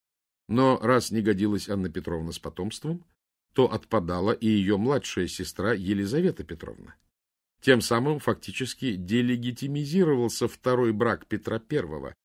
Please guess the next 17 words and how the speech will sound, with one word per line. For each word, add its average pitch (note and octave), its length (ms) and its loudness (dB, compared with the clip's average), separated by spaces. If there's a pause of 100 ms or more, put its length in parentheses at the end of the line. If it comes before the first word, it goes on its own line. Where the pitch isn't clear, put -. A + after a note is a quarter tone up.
(200)
что - 240 2
позволяло G#2 540 2
в E2 80 -12
будущем F2 580 -6 (380)
подвергнуть G2+ 640 4
сомнению F2+ 720 -4
и A2+ 100 0
другие D#3+ 480 2
деяния E2 580 -4
реформатора. - 720 -10 (920)
Оставалась F3+ 500 4
только E3+ 300 2
линия D#3 320 0
слабоумного B2+ 720 0
царя A2+ 340 0
Иоанна G2+ 460 -2
Пятого, E2 500 -6